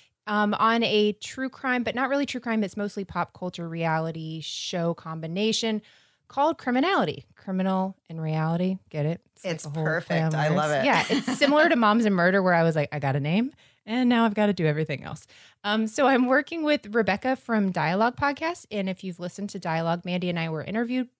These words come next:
Speaker 1: by her, and she's great, really nice, uh, big pop culture person, and, uh,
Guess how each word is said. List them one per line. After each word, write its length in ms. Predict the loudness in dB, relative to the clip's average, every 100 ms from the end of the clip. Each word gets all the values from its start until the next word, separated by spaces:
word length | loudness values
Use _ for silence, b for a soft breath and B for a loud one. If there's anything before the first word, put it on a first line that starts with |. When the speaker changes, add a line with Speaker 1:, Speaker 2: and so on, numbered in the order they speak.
| _
Speaker 1:
by 180 | -4 -4
her, 340 | -6 -6 -6 b b b -12
and 160 | -10
she's 220 | -8 -10
great, 320 | -8 -4 -4 -2
really 200 | -2 0
nice, 380 | 0 0 -2 -6
uh, 300 | -4 -2 -2
big 220 | -4 -10
pop 340 | -8 -6 -6 _
culture 440 | -8 -8 -6 -8
person, 640 | -10 -12 -10 -8 -6 -4 -6 B B B -10
and, 440 | -4 0 0 -2 -6
uh, 340 | -4 -2 -2